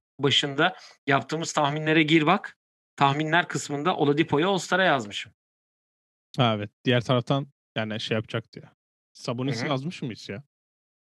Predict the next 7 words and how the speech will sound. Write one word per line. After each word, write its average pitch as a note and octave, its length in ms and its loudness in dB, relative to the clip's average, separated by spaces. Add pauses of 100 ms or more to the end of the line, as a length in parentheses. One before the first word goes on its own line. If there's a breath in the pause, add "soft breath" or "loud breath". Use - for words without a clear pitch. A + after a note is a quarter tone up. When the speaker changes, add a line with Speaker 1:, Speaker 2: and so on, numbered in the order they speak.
(400)
Speaker 1:
Ee, B2 1080 2
s-, - 1080 -8
bakıyorum A2+ 400 2
şu - 140 -4
an A2 100 -2
önüme G#2+ 260 -2
açtım. A2 500 -4